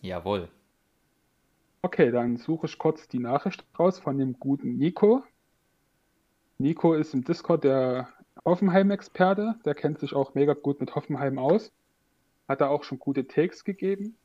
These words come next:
Speaker 2: Und
Speaker 1: Mhm.
Speaker 2: Nico schreibt, äh, Hoeneß will noch einen Innenverteidiger. Und Doan ist an-, anscheinend auch sehr hoch gehandelt. Baustellen sehe ich persönlich eher auf den Flügeln rechts und links.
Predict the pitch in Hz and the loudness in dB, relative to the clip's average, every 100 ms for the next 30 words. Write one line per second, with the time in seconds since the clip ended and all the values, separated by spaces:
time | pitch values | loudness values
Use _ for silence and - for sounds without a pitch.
0 | _ _ _ _ _ _ _ 95 90 131 | _ _ _ _ _ _ _ -8 0 0
1 | 127 135 185 - 147 - 139 131 113 - | -2 -2 -2 0 -4 0 4 4 4 0
2 | - _ _ _ _ _ _ - 127 123 | -20 _ _ _ _ _ _ -4 -2 -2
3 | 120 _ 156 196 240 214 151 165 165 151 | -6 _ 2 4 4 0 0 2 2 2
4 | 147 151 135 208 - 143 - 127 123 117 | 2 2 0 -4 2 0 2 -2 -2 -6
5 | 110 - _ _ _ _ _ _ _ _ | -8 -14 _ _ _ _ _ _ _ _
6 | _ _ _ _ _ _ _ _ _ 151 | _ _ _ _ _ _ _ _ _ 2
7 | 170 165 156 135 123 117 - _ _ _ | 2 4 6 8 6 0 -8 _ _ _
8 | _ _ _ - - 127 147 - 151 - | _ _ _ -14 -8 -2 -2 -2 -4 0
9 | 165 151 156 - 135 127 123 - 120 117 | 2 4 2 4 0 2 -4 0 0 0
10 | 110 110 - _ _ _ _ _ 165 208 | -4 -6 -14 _ _ _ _ _ 2 2
11 | - 175 180 160 156 156 - 123 151 165 | 2 0 0 -2 -4 -4 -2 -2 0 0
12 | 170 - 151 143 147 143 131 160 165 131 | 0 4 6 6 4 0 -4 -2 0 0
13 | 123 131 - - 170 151 123 - | 0 -2 -2 -4 2 2 2 -2